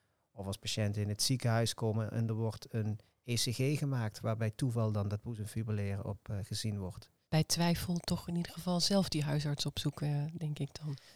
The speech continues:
Speaker 1: Bij klachten moet je contact
Speaker 2: Ja.
Speaker 1: opnemen met je huisarts, ja.
Speaker 2: Welke mensen krijgen last van, ehm, boezemfibrilleren? Is dat jong of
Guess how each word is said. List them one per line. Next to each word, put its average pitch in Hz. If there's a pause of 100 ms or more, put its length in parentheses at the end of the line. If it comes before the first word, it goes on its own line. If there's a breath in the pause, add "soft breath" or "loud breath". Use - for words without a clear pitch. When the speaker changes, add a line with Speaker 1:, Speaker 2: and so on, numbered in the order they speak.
(120)
Speaker 1:
Bij 98
klachten 131
moet 101
je 113
contact 117
Speaker 2:
Ja. -
Speaker 1:
opnemen 120
met 117
je -
huisarts, 120
ja. 123 (180)
Speaker 2:
Welke 196
mensen 202
krijgen 147
last 143
van, 147
ehm, 143 (320)
boezemfibrilleren? 151
Is 196
dat 147
jong 175
of -